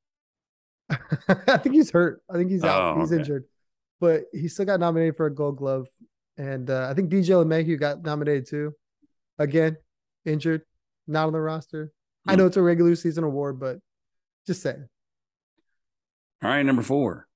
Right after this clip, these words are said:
Speaker 2: Jose Altuve will get multiple hits in Game three in New York.
Speaker 1: Game
Speaker 2: I s-,
Speaker 1: three?
Speaker 2: I say fair.
Speaker 1: I think it's foul.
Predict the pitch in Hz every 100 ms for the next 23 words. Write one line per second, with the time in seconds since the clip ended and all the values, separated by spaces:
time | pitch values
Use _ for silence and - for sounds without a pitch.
0 | _ _ _ _ _ _ _ 95 90 101
1 | 107 110 143 147 110 92 _ _ _ _
2 | _ _ _ _ _ _ _ - 90 90
3 | 104 - 80 120 190 202 165 165 151 135
4 | - - - _ _ _ _ _ _ _
5 | _ _ _ 90 85 92 107 107 117 113
6 | - _ _ _ _ - - 80 - -
7 | _ _ _ _ _ _ _ _ _ _
8 | _ _ - 202 208 185 220 254 196 -
9 | - 110 - 101 92 82 - _ _ _
10 | _ _ _ _ _ _ _ 165 175 170
11 | 143 - 135 123 127